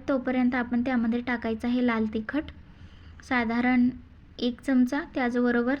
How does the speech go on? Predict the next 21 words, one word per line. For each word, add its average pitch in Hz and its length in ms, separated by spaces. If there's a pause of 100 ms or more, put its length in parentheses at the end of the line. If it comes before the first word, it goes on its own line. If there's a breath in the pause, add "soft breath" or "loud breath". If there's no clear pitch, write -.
थोडीशी 302 560
हळद, 247 240 (160)
एक 233 160 (120)
पाव 254 200
चमचा 294 440 (280)
आपण 247 280 (380)
हळद 254 420
टाकली, 247 340 (500 loud breath)
चवीनुसार 277 560
मीठ 269 280
टाकलेलं 254 420
आहे. 311 200
या 269 80
सगळ्यांना 240 500
मिक्स 262 340
करून 269 340
घेऊयात. 254 380 (600 loud breath)
आणि 254 260
आता 262 260
त्यामध्येच 269 640
आपल्याला 262 460